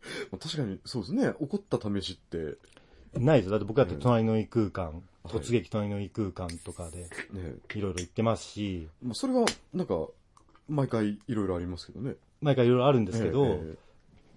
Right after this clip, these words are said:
Speaker 2: 毎回いろいろある工夫あっ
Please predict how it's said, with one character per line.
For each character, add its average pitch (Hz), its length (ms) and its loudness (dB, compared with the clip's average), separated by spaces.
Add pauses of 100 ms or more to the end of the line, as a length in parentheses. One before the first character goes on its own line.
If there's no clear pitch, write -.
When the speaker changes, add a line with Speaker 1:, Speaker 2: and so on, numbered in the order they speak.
(140)
Speaker 2:
毎 131 160 0
回 117 320 2 (140)
い 127 60 -2
ろ 131 100 2
い 127 40 4
ろ 120 120 6
あ 147 60 8
る 131 140 6 (1500)
工 139 120 0 (360)
夫 117 80 -4
あ - 20 0
っ 123 40 -2